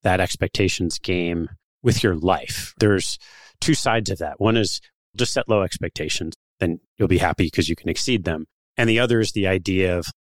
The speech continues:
having a vision, having goals, trying to achieve something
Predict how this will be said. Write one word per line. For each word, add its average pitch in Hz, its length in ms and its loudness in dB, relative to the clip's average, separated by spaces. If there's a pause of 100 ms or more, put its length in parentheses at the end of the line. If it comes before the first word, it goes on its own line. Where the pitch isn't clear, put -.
(340)
having 95 300 0
a 85 60 0
vision, 90 380 0
having 87 360 -2
goals, 85 560 0
trying 87 360 -2
to 85 400 -2 (280)
achieve 113 480 0
something 90 520 -2